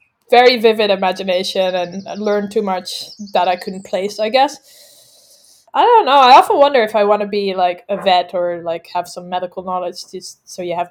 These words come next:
a little bit more control over a lot of stuff, like, just health-wise. I guess relationships make me <laughs> af-, afraid.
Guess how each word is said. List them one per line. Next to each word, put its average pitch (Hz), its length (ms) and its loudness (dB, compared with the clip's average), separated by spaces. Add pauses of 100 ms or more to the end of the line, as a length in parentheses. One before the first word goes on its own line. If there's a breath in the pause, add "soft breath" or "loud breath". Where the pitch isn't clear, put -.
(100)
a 190 40 -8
little 185 160 -2
bit 185 140 -8
more 180 140 -6
control 185 480 -4
over 247 240 -2
a 294 40 0
lot 320 140 2
of 339 80 -4
stuff, - 640 -2 (100)
like, 190 240 -6 (120)
just - 240 -16 (240)
health-wise. 196 800 -2
I 208 60 -4
guess 320 360 -4
relationships 196 720 -8
make 196 160 -10
me 202 140 -8
<laughs> 202 40 -8
af-, - 640 -14
afraid. 247 800 0